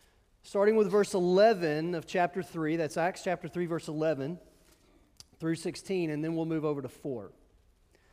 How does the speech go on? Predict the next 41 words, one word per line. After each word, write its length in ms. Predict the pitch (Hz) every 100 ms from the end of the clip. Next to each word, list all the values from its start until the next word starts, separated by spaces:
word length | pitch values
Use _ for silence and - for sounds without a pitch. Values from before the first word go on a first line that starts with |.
| _ -
The 60 |
Bible 260 | 180 247 285
says 380 | - 247 202 175
this, 400 | 226 180 147 170
"While 280 | 185 202
he 220 | 196 247 277
was 200 | 254 -
clinging 500 | - 247 240 233 220
to 140 | 214
Peter 340 | 214 220 196
and 140 | 185 170
John," 220 | 180 156
and 100 | 151
this 120 | 180
is 100 | 185
the 60 | 175
man 220 | 170 160
that 80 | 156
had 120 | 139
just 220 | 147 147
been 200 | 160 139
healed 400 | 147 160 139 117
by 160 | 123 120
Peter 440 | 135 131 127 120 - - _ -
and 160 | 113
John. 360 | 110 123 107 98 _ _ _ _ _ _ _ _
"While 160 | - 190
he 100 | 233
was 140 | 220
clinging 420 | - 240 254 269 254
to 100 | 196
Peter 280 | 240 233
and 120 | 220 190
John, 300 | 202 190 180
all 240 | 202 247
the 100 | 254
people 320 | 247 247 240
ran 360 | 202 220 240 240
together 400 | 240 208 196 185
to 200 | 214 220
them 360 | 151 131 143